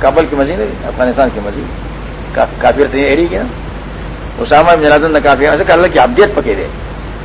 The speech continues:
زمونږ مسعود صوفي محمد صاحب کې ابدیت موجود دی، حرام نه خوري،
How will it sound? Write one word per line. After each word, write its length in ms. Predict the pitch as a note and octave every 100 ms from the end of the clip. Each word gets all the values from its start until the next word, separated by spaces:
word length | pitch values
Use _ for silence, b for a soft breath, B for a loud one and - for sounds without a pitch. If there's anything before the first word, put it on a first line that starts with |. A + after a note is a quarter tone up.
| - - - - - - - - - - - - - - - - - - - A2+ G#2+ G2 F2 D#2+ - - - - - - - - - - - - - - - - - - - -
زمونږ 200 | C3 E3+ D#3
مسعود 340 | C3+ F3+ G3 - - - - - - - - C3+
صوفي 180 | C3+
محمد 400 | D3 D3+ A#3 G#3+
صاحب 120 | G#3+ -
کې 160 | D#3+ B2
ابدیت 300 | B2+ F#3 G#3
موجود 340 | D#3+ C3+ C3 G#2
دی، 120 | F#2+ D#2+ - - A#2+
حرام 240 | D#3 C#3+ - -
نه 100 | D3+ B2+
خوري، 180 | F#2